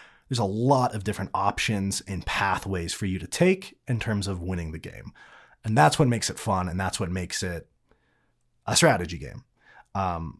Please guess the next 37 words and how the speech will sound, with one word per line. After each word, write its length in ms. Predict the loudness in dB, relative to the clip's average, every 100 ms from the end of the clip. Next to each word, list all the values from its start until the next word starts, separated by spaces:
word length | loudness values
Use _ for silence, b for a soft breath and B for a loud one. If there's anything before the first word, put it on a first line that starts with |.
| 2
and 80 | 6
that's 160 | 8
really 140 | 10 10
important, 500 | 12 10 10 8 6
and 160 | 4 6
we 100 | 6
think 340 | 6 4 4
that, 320 | -2 -2 -4 _ _ _ _
or 80 | -4
at 100 | -4
least 140 | -4 -4
I 140 | -6
think, 300 | -8 -14 -12
that 120 | -4
Scythe 240 | 6 6 6
does 180 | 4 2
this 120 | 2
very, 240 | 2 2
very 240 | 2 0 -2
well. 380 | -2 -4 -6 -14 _ b b b b
And 140 | -4
so 80 | -2
that's 220 | -4 -2
why 180 | -2 -2
we 120 | -2
really 180 | -2 -2
wanted 240 | -2 -4
to 60 | -4
highlight 400 | -4 -4 -6 -8
this 160 | -8
game 200 | 4 4
in 80 | 4
particular, 540 | 0 0 2 2 -2 -2
just 200 | -4 -6
to 60 |
kind 260 | -4 -4 -4
of, 220 | -6 -12